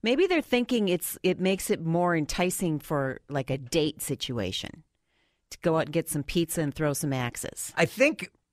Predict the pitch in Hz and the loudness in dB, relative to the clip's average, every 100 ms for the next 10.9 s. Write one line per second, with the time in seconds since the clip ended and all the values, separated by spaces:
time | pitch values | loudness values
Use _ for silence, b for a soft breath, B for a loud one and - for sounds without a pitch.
0 | - 156 180 214 190 131 - 120 139 131 | 0 6 8 8 6 2 0 2 4 4
1 | 104 147 139 131 104 113 104 87 90 95 | 4 4 4 4 2 0 0 -2 -2 -2
2 | 120 135 90 80 - 143 123 80 87 98 | 0 -2 -4 -8 -2 0 0 -4 -6 -2
3 | 104 139 123 117 - 110 147 - 135 120 | -2 -2 -4 -6 -4 0 2 2 0 0
4 | 104 98 110 117 95 95 110 - 117 98 | 0 2 4 4 2 2 2 2 -2 -2
5 | - 139 139 110 98 104 95 95 92 107 | -2 -2 0 0 -2 -4 -4 -2 0 0
6 | 113 90 85 87 - 95 95 - 90 92 | -2 -4 -6 -6 -4 -6 -6 -8 -8 -4
7 | 90 - 90 80 78 - 127 123 104 107 | -4 -4 -8 -8 -10 -4 -2 -2 -4 -6
8 | 98 110 98 - - 110 120 110 - 101 | -4 -4 -4 -8 -2 0 2 0 0 0
9 | 95 92 123 98 98 - - 175 165 160 | 0 2 4 2 0 -2 4 4 6 4
10 | - - 104 - 113 110 131 156 - | 4 4 2 4 4 4 4 2 0